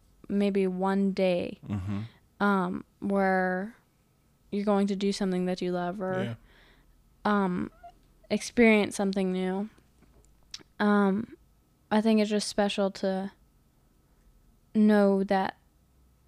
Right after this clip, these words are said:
Speaker 1: something good is coming up.
Speaker 2: Yeah.
Speaker 1: You know, something that you're going to be happy or l-, look forward to. Um, it's, it's kinda almost gonna motivate you as well, like,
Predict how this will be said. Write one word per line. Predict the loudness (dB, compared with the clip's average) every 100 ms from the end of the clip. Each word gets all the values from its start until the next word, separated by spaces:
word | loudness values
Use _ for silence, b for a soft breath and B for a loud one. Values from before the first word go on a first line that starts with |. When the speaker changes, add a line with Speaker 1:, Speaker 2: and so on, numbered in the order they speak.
| -16
Speaker 1:
something | -6 0 0 0 -2
good | 0 0 0
is | -4
coming | -6 -6 -6
up. | -8 -10 -16 -20 _
Speaker 2:
Yeah. | -2 0 0 -2 -2
Speaker 1:
You | -2
know, | 0
something | -2 -2 0 0 0
that | -2 -6
you're | -6 -2 -2
going | -2 -2 -2
to | -4
be | -4
happy | -4 -2 -2 -4 -4 -4 -8 -14 -20 _ _
or | 0 2
l-, | 0 -4 _ 0
look | 2 2 0
forward | 0 2 2 -2
to. | -2 0 0 -2 -8 _ b b b b b _
Um, | 0 2 0 -4 -4
it's, | -6 0
it's | 0 0 -8 _ _
kinda | -2 2 4
almost | 2 2 0
gonna | 0 0
motivate | 0 2 2 2 0 -2
you | -4
as | -4
well, | -2 -2 -2 -4
like, | -6 -10